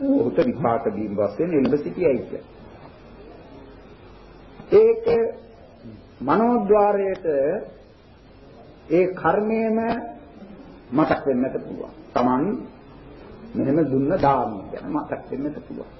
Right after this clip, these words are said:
දානයක් දුන්නා. ඒ මරණාසන්න ජවනයන්ගේ අරමුණ වෙනවා ඒක. ඒ කර්මය අරමුණ වෙනවා. එහෙම නැත්නම් සමහර කෙනෙකුට තමන් නිතර ඇසුරු කළ,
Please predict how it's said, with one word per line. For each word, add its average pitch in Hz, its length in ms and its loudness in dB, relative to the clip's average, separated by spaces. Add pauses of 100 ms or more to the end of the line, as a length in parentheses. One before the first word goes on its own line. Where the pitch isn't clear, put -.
(240)
දානයක් 113 480 -2
දුන්නා. 98 380 -10 (1600)
ඒ 226 160 4
මරණාසන්න 226 720 4
ජවනයන්ගේ 220 680 2
අරමුණ 226 340 0
වෙනවා 262 340 2
ඒක. 254 280 2 (1700)
ඒ 196 140 0
කර්මය 190 400 0
අරමුණ 160 400 0
වෙනවා. 92 300 -12 (840)
එහෙම 247 220 4
නැත්නම් 262 520 2 (720)
සමහර 226 480 2
කෙනෙකුට 196 640 -2 (1200)
තමන් 233 320 2
නිතර 208 340 4
ඇසුරු 220 500 0
කළ, 143 240 0